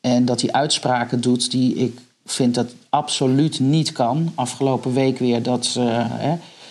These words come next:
die bedden bezet worden door mensen die er eigenlijk niet zouden mogen liggen, omdat ze niet gevaccineerd zijn. Nou, ik vind, dat kan je gewoon echt niet maken als minister van Volksgezondheid. Dat vind ik echt schandalig. En,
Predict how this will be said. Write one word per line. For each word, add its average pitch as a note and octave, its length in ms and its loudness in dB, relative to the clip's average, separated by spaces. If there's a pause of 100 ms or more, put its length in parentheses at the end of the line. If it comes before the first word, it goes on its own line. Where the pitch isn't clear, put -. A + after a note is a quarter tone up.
(140)
die B2+ 120 0
bedden B2+ 720 2
bezet C3+ 340 0
worden B2 260 0
door B2+ 120 2
mensen C3+ 360 2
die B2 140 2
er - 60 -2
eigenlijk C3 360 0
niet C3+ 160 2
zouden B2+ 300 2
mogen B2 300 0
liggen, D3+ 380 0
omdat C3+ 240 -2
ze - 100 -4
niet C3+ 180 -2
gevaccineerd C3+ 680 -2
zijn. D3+ 340 0 (680)
Nou, A2 260 -2
ik B2 100 -6
vind, A#2+ 420 0 (200)
dat A#2+ 180 -2
kan A#2+ 140 0
je A#2 80 0
gewoon A#2+ 300 -2
echt C3+ 300 -2
niet B2+ 200 2
maken A#2 420 0
als A2+ 160 -6
minister A2+ 340 -2
van A#2 140 -8
Volksgezondheid. G#2 920 -6
Dat G#2 220 -8
vind A#2+ 280 -6
ik - 60 -14
echt A#2+ 200 -6
schandalig. A2+ 640 -2 (800)
En, B2+ 120 -4